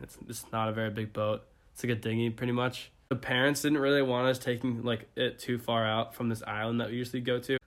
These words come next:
So we decided to take the boat to Cleveland Ledge, which is this pretty sick old, like, abandoned lighthouse,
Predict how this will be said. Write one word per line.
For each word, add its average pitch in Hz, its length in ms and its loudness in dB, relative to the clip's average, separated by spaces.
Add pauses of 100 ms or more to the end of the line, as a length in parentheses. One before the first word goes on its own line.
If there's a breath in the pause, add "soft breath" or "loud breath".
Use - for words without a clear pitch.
(100)
So 117 200 -2
we 117 60 2
decided 117 480 0
to - 40 -10
take 123 240 -2
the 123 80 -2
boat 113 440 0 (440 soft breath)
to 117 360 2
Cleveland 120 400 0
Ledge, 110 340 -2
which 117 160 -4
is 110 140 -4
this 110 280 -4 (440)
pretty 127 240 0
sick 117 420 -2 (160)
old, 120 240 2
like, 120 140 -2
abandoned 113 500 -2
lighthouse, 113 640 -4